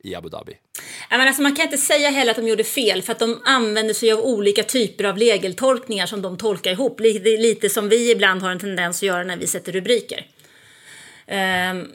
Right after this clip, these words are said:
Speaker 2: och så som man kan göra med statistik. Så att man kan inte säga att de gjorde helt fel. Sen så kan man ju, eh,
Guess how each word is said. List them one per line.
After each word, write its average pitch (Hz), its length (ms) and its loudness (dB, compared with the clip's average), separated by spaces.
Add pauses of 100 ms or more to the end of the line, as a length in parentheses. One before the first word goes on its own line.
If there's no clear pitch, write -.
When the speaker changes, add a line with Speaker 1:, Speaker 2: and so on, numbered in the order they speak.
Speaker 2:
och 220 220 4
så 214 180 0
som 202 140 -6
man 190 100 -4
kan 208 140 -6
göra 196 220 2
med 175 100 -4
statistik. - 580 0
Så 240 100 -2
att 233 80 -6
man 214 120 -2
kan 247 120 -2
inte 185 140 -4
säga 202 340 2
att 190 60 -4
de 208 140 -4
gjorde 190 240 0
helt - 720 -2
fel. - 520 -6 (260)
Sen 202 240 -4
så 233 200 0 (480)
kan 226 220 0
man 226 160 2
ju, 226 240 4
eh, - 420 -8